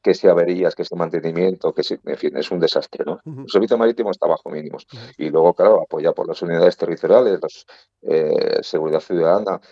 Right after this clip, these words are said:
Speaker 1: están desbordados, eh, cuando hay alijos, hay patrullas de,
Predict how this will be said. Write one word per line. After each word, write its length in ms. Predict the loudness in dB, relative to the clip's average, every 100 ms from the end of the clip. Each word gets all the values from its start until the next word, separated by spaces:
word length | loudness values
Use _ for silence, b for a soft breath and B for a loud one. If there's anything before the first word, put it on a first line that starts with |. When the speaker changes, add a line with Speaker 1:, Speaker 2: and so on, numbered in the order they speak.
| _
Speaker 1:
están 300 | -14 -2 2
desbordados, 720 | 2 0 2 4 6 4 -2 -6
eh, 260 | -4 -4 -4 _ _ _ -14 -14 -14 _ _ _ _ _
cuando 240 | -8 -6 -2
hay 400 | 2 4 4 2
alijos, 540 | 2 2 -2 2 0 2
hay 120 | -4
patrullas 560 | -2 -4 -2 2 2 4
de, 340 | 2 2 0